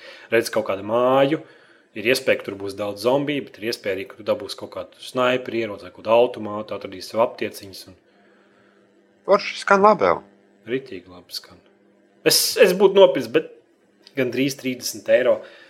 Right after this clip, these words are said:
Speaker 1: Es spēlēju Arma divi.
Speaker 2: Nē.
Speaker 1: Tas kontrols un u-,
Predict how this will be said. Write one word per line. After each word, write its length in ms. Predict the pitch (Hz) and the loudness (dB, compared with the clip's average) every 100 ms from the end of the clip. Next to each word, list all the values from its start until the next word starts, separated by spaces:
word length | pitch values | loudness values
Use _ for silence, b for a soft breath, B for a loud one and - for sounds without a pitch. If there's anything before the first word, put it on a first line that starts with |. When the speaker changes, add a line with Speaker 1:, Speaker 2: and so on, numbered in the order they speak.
| B B B B B B B _ _ | B B B B B B B _ _
Speaker 1:
Es 180 | 160 175 | 2 2
spēlēju 380 | - 214 208 139 | 2 8 8 10
Arma 200 | 127 120 | 6 6
divi. 220 | 110 117 - - _ _ _ _ 113 | 2 0 0 -18 _ _ _ _ 0
Speaker 2:
Nē. 120 | 107 - b b b _ _ _ | 0 0 b b b _ _ _
Speaker 1:
Tas 180 | - - | -12 -10
kontrols 540 | - 110 113 104 98 | -4 -6 -2 -4 -4
un 100 | 104 101 - | -12 -16 -14
u-, 160 | - | -10